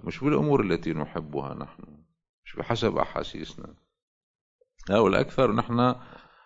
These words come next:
صايرين مننظر، لأننا في عالم ينظر لهذا، مننظر للحب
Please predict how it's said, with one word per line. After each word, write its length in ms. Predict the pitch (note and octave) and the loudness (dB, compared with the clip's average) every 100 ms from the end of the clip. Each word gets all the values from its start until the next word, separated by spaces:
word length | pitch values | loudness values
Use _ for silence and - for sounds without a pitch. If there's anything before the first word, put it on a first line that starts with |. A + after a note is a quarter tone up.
| _ _ _ | _ _ _
صايرين 400 | - F#2+ G#2 A2+ | 2 4 6 6
مننظر، 600 | G2+ F#2 G#2 A#2+ G2+ D#2+ | 4 4 4 4 2 2
لأننا 520 | D#2+ E2+ G2+ G2 F#2 | 2 2 2 0 0
في 200 | F#2+ F2 | 0 2
عالم 540 | - G#2+ B2 A#2 F#2 E2 | 6 8 8 6 2 0
ينظر 520 | D#2+ D#2 D2 D2+ C#2+ | 0 0 0 -2 0
لهذا، 460 | C#2+ D2+ D2 D2 | -2 0 -2 -2
مننظر 720 | D2 D#2 E2+ A#2+ G#2 G#2 A#2 G#2+ | -4 -2 4 4 4 2 2 2
للحب 1000 | F2 F#2 G2 F#2+ F#2+ F2 - G#2+ E2+ | 0 0 2 0 -2 -6 2 2 2